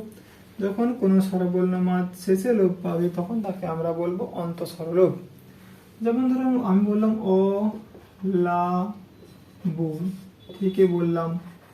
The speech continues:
লাবু। এই যে অলাবুটা লিখছি, এটা কিন্তু আগের অবস্থা, পরিবর্তন হয়ে কি হয়েছে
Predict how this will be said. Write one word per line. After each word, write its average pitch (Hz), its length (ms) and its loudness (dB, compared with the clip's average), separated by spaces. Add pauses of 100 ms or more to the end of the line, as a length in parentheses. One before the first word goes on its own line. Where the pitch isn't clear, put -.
(520)
লাবু। 165 540 0 (760)
এই 269 120 -2
যে 277 60 -4 (160)
অলাবুটা 220 500 2 (100)
লিখছি, 190 400 0 (360)
এটা 214 200 0
কিন্তু 220 240 -2 (240)
আগের 196 300 2
অবস্থা, 170 400 2 (920)
পরিবর্তন 247 560 2 (100)
হয়ে 196 260 6
কি 196 80 -2 (100)
হয়েছে 185 280 4